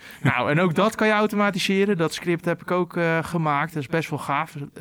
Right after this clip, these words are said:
Alleen voor vSphere op dit moment. En wat doet hij? Die gaat gewoon, eh, in een folder kijken. Nou, bij een klant staan er nu vierhonderd V M's in.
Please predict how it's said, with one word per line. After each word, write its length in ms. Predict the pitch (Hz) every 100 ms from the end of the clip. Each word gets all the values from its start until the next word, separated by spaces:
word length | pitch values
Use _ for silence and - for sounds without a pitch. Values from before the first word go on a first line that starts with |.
| -
Alleen 200 | 135 135
voor 120 | -
vSphere 480 | - 170 - 160 147
op 100 | 135
dit 120 | 151
moment. 400 | 143 135 135 160
En 80 | 143
wat 140 | 131 127
doet 180 | 147
hij? 120 | 170 165
Die 160 | 139
gaat 240 | 120 123 -
gewoon, 360 | 135 123 120
eh, 140 | 120 -
in 100 | 135
een 60 |
folder 360 | - 156 143 135
kijken. 500 | 139 123 127 160 165 - - -
Nou, 160 | 160 113
bij 140 | 113 123
een 60 |
klant 240 | - 131 120
staan 120 | 135
er 60 |
nu 120 | 123 110
vierhonderd 480 | 143 131 127 123
V 60 | -
M's 300 | 139 165 165
in. 240 | 170 185